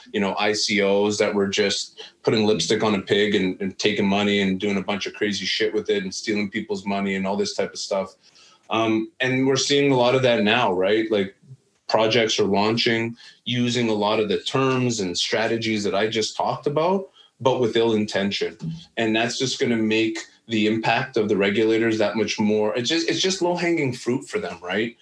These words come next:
It's like, okay, listen, like, these guys are obviously laundering money. Okay, these guys are obviously stealing people's funds, you know, all these types of stuff. Um, but, you know, my, my belief is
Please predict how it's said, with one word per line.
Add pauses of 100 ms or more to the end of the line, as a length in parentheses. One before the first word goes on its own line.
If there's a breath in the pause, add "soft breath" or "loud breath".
(180 soft breath)
It's
like,
okay,
listen,
like,
these
guys
are
obviously
laundering
money.
Okay,
these
guys
are
obviously
stealing
people's
funds,
you
know, (260 loud breath)
all
these
types
of
stuff. (420 loud breath)
Um,
but,
you
know,
my,
my
belief
is